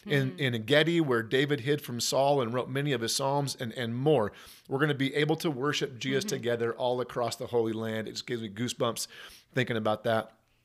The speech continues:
Speaker 1: To confirm your spot on the trip, just go to jeff manis dot com,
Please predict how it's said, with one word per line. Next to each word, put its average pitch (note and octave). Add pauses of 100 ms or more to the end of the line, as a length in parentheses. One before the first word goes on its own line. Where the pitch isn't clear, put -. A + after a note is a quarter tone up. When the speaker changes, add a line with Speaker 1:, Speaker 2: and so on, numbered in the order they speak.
(320)
Speaker 1:
To C#3+
confirm F3+
your F#3
spot D3
on C3
the A#2
trip, D3+ (240)
just -
go C3+
to A#2
jeff C3+
manis C3
dot A2+
com, E3+